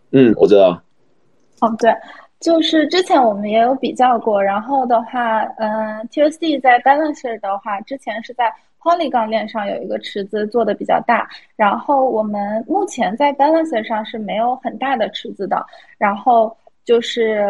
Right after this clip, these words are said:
Speaker 2: 呃，之后可能会在以太坊上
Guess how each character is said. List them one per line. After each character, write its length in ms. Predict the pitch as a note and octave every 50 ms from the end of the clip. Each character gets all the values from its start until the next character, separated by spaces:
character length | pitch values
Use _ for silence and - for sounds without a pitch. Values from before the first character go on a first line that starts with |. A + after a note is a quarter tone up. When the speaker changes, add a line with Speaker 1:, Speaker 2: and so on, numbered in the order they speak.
| F#3+ F#3 - - _ _ _ _ _ _ _ _ _ _ _
Speaker 2:
呃， 540 | - A#3 A3+ A3 A3 G#3+ G#3+ G#3+ G#3+ G#3+ A3
之 240 | A3 - D#4+ F4 F4+
后 280 | - - A4 F#4+ C#4
可 180 | - - C4 G3
能 180 | F#3 F#3 F3+
会 320 | A#3+ - B3+ A3+ A3 G#3 G3+ G3+
在 280 | B3+ A#3+ A3+ G3+ - -
以 100 | - -
太 240 | - - - B3+ B3 A3+
坊 220 | - A3+ - F#3+
上 200 | G3 - G#3 G3+